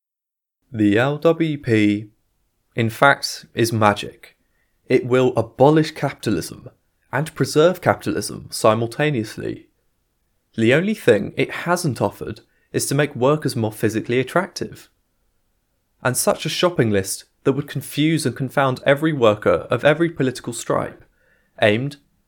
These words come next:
at transforming the economy while leaving its capitalist essence untouched, having something for everyone, without the uncomfortable necessity of winning state power, building a class alliance capable of, quote, "winning the battle for democracy," end quote,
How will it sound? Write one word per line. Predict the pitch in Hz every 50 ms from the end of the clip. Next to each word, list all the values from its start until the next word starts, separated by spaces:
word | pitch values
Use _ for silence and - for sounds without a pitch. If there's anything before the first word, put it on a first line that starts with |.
| -
at | - 113
transforming | - - 147 120 - - - 160 165 175 190 185
the | 165 160
economy | 151 - - 165 131 117 107 92 - 95 - - _ _ _ _ _ _ _ _ -
while | 123 120 123
leaving | 147 170 202 202 202 196 185
its | 165 -
capitalist | - - - - 180 196 - - 190 170 156 -
essence | - 107 - - - 104 - - - -
untouched, | 123 127 131 - 185 151 - - - - - - _ _ _ _ _ _ _ _ _ _ _ _ _ _ _ -
having | - 160 - 160 151
something | - - 175 165 180 170 160
for | -
everyone, | 156 - 170 160 143 120 101 73 76 71 - - _ _ _ _ _ _ _ _ _ -
without | - 127 139 175 180
the | 160 151
uncomfortable | 139 127 120 - - - 160 - - - 139 135 135
necessity | 127 123 123 - - 160 160 - 123 - - 101 - 101 -
of | - 117 110
winning | 117 131 131 131 123
state | - - - 135 120 -
power, | - - 139 135 - - - - 135 - _ _ _ _ _ _ _ _ _ _ _ -
building | 135 143 143 147 139
a | 135
class | 135 - 135 127 -
alliance | 127 123 131 127 123 110 - - -
capable | - - - 156 151 143 113 - 85 - - -
of, | - 113 - - _
quote, | - - 127 113 -
"winning | - 113 107 113 123 127 135 127 120
the | 113
battle | 117 - 120 120 - 113
for | 113 -
democracy," | 113 113 107 127 - - - 123 - - - - - - -
end | - 120 107
quote, | - - 107 - - - -